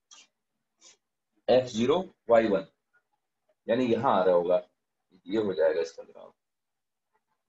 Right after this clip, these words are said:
समझ में आई बात? एक चीज तो पहले अपवर्ड ओपनिंग है,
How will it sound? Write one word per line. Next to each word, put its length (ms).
समझ 220
में 100
आई 140
बात? 320
एक 240
चीज 240
तो 80
पहले 260
अपवर्ड 300
ओपनिंग 320
है, 200